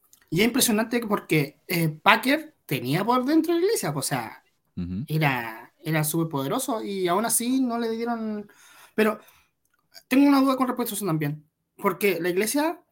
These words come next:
Speaker 1: la corporación está a nombre del presidente de la iglesia. Me imagino que él tiene el poder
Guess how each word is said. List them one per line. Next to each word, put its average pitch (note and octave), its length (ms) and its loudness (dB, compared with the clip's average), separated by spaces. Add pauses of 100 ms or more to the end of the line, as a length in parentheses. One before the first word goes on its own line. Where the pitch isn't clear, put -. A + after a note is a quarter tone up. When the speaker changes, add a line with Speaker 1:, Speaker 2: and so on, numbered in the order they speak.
Speaker 1:
la F#3 140 0
corporación F3+ 500 -2
está A#3 160 -4
a G#3 40 -2
nombre A#3+ 260 -2
del A#3 240 -2
presidente D3+ 460 -2
de F#3 80 2
la G#3 60 -4
iglesia. A#3 300 -4
Me D#3+ 80 2
imagino F3+ 340 0
que G3+ 80 -2
él G3 120 -2
tiene G#3 160 0
el G3+ 80 -6
poder F#3 440 -2